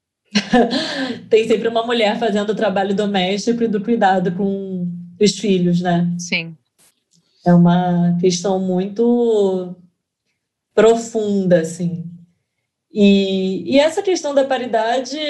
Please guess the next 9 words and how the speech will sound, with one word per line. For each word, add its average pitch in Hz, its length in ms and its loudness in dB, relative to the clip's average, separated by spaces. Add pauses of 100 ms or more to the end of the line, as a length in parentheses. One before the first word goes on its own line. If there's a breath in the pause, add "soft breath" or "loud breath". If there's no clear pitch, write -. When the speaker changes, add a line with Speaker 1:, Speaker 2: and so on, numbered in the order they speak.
(220)
Speaker 1:
eu 233 180 4
acho 233 320 -2
que, 240 580 0 (200)
nossa, 180 720 0
é 262 100 -6
muito, 196 760 0 (760)
é 269 120 4
realmente 277 460 -2
muito 214 960 0